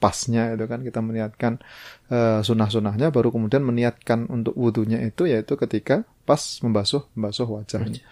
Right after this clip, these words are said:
Speaker 1: Nah, ketika seumpamanya kita sudah meniatkan sebelumnya, habis itu kemudian, eh, kita tidak melakukan, istilahnya tidak melakukan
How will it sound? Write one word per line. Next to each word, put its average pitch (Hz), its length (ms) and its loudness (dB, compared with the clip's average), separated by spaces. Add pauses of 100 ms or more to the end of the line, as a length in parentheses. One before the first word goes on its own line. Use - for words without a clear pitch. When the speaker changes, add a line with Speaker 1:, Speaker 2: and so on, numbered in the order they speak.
(300)
Speaker 1:
Nah, - 140 -2
ketika 135 260 6
seumpamanya 123 540 2
kita 117 480 2
sudah 113 240 4
meniatkan 117 480 2
sebelumnya, 107 560 -4 (560)
habis 120 240 4
itu 131 100 4
kemudian, 123 640 4
eh, 120 300 0
kita 196 320 4
tidak 147 240 6
melakukan, 113 1000 0
istilahnya 117 320 0
tidak 117 460 0
melakukan 110 800 0